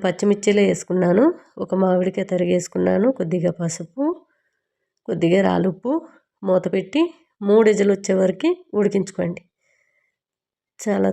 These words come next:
త్వరగా అయిపోతుంది. స్టవ్ మీడియంలో పెట్టి మూడు విజిల్ వస్తే సరిపోతుంది. టేస్ట్ చాలా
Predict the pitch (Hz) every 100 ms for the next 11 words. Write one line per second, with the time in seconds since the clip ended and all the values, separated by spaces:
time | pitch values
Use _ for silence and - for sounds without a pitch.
0 | - 202 196 208 226 202 202 190 196 180
1 | 165 - _ _ _ _ _ _ - -
2 | 185 185 202 190 190 - 185 185 185 180
3 | 170 165 262 277 202 175 170 165 170 214
4 | 226 170 160 160 - - _ _ _ _
5 | _ _ _ _ _ _ _ _ _ _
6 | _ _ _ _ _ _ - 214 220 -
7 | 185 190